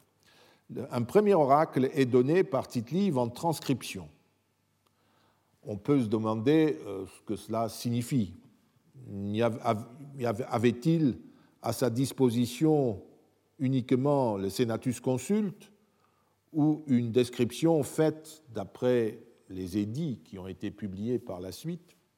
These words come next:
Nous le savons. Voici le texte. Fils d'Ilion, Troiugena, fils de Troie, fuis, Romain, le fleuve de Cannes, de peur que des étrangers ne te forcent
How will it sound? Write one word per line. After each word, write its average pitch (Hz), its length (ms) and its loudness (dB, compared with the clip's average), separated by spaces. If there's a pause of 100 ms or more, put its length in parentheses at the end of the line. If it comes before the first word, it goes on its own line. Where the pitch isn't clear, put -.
(260)
Nous 110 80 -18
le 95 60 -16
savons. 98 320 -10 (340)
Voici 127 260 0
le 143 60 0
texte. - 500 -6 (640)
Fils 180 400 0
d'Ilion, 139 560 2 (300)
Troiugena, 139 840 0
fils 151 320 -4
de 113 80 -2
Troie, 104 480 -6 (960)
fuis, 175 500 0
Romain, 123 600 0 (220)
le 104 100 0
fleuve 143 420 2
de 95 100 -2
Cannes, 143 500 -4 (580)
de 120 100 2
peur 170 360 4
que 131 80 4
des 120 200 4
étrangers 123 460 2
ne 139 80 0
te 117 160 -2
forcent 156 400 0